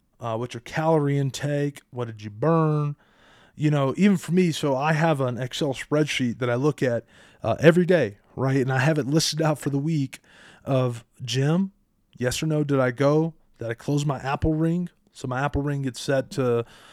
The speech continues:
you know, a certain amount of moving, how many steps did I take, certain am-,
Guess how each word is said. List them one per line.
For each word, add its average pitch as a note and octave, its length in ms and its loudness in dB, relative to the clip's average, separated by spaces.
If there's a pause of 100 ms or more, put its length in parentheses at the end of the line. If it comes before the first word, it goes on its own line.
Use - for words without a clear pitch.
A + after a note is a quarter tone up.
(180)
you A#2+ 160 -4
know, A2 280 -2
a - 40 -6
certain B2+ 260 -2
amount B2+ 300 -2
of A2 260 -6
moving, C#3 680 4
how C3 100 -6
many B2+ 120 -4
steps - 340 -2
did B2+ 100 2
I B2 80 4
take, B2 340 0
certain C3 280 -2
am-, A#2+ 160 -6